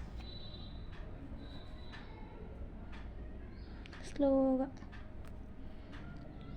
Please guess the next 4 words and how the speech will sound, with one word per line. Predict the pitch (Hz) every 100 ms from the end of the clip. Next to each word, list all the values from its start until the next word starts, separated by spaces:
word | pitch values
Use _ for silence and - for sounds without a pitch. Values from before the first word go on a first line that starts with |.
| - 302
ఇటు | 285 294
కిందికి | 285 277 285 370 440 784 - - - 855
స్ట్రైట్గా | 277 269 269 262 262
రావడానికి | 262 262 277